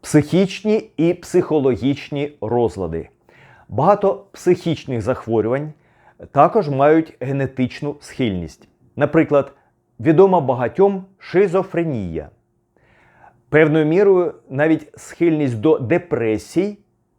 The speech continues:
також успадковується. Хвороби пов'язані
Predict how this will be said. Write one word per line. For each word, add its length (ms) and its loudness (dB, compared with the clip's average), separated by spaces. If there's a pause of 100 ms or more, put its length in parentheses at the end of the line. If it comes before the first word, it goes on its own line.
також 520 2
успадковується. 1000 -4 (1120)
Хвороби 580 6
пов'язані 840 0